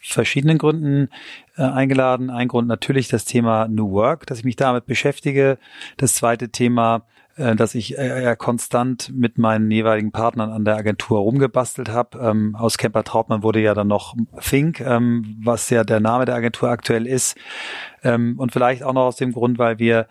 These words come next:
viel experimentiert haben mit kollaborativen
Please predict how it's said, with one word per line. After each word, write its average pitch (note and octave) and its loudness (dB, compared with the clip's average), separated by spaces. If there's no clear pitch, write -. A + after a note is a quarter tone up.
viel D#3+ 0
experimentiert B2+ 0
haben A#2+ 0
mit A#2 -4
kollaborativen A#2 0